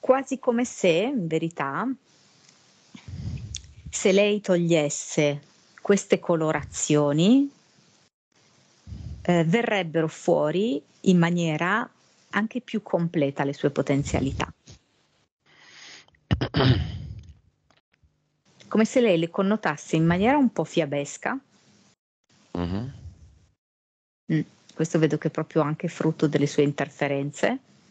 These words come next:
Speaker 2: Mhm.
Speaker 1: E, e questo fa sì che lei le viva in maniera, non so come dirti, di-, idealizzata e di fatto riesca a svilupparle di meno.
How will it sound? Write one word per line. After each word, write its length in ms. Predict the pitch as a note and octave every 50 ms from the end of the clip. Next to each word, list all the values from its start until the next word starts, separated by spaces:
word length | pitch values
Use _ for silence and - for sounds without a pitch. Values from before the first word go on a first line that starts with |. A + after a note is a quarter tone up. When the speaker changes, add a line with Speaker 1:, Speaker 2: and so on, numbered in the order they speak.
| _ _ _ _ _ -
Speaker 2:
Mhm. 280 | E2 D#2+ D2+ F#2 A#2 C#3+ - - - - - _ _ _ - - - - - - - _ - - - - - - - - - - - - - - _ _ _ _ -
Speaker 1:
E, 400 | F#3 F#3 F3+ E3+ E3 E3 - - -
e 60 | -
questo 280 | - - D#4 - - D#4+
fa 120 | - -
sì 180 | F#3+ - - E3
che 120 | - -
lei 160 | F3+ G3+ A3+ A3+
le 120 | F3+ D#3
viva 320 | C#3+ D3+ D#3 D3 D3+ D3
in 140 | D3 D3 D3+
maniera, 760 | D3+ D3 D3+ D3+ D3+ D3+ D#3 D3+ D3 C#3+ C#3+ C#3 C#3 C#3 D3 - _ _ _ _ _ _ _ _ - - - - F3 C3 - - - - - - - - - - - - - _ _ _ _ - -
non 160 | - G3 G3+
so 100 | - A3
come 140 | F3+ D#3 D3
dirti, 400 | D3+ D#3 D3 C#3+ - - E3 D3
di-, 140 | D3+ - - -
idealizzata 1080 | G#3 F3+ F#3+ F#3+ F3+ F3+ E3+ F#3 E3 E3 - - E3+ D#3+ D#3 D#3+ - - - A#3+ D4+ D4 _ _ _ _ _ _ _ _ _ _ _ _ _ _ _ _ _ _ _ _ _ _ _ _ _ _ - - _ _ _ _ _ _ _ _ _ _ _ _ _ _ _ _ _
e 100 | - A#3
di 100 | G3 A3
fatto 400 | - - - G#3+ A3 _ - C#4+
riesca 560 | C#4+ B3 F3 F3+ G3 - - - B3+ - - - _ _ _ _ -
a 240 | - D#3+ E3 F3+
svilupparle 680 | F#3 D#3+ D3 E3 F#3 F#3 G3 G3 - - E3+ F3+ G#3 G3+
di 120 | F3+ D#3 D3+
meno. 280 | E3 F3 E3+ D#3+ D3+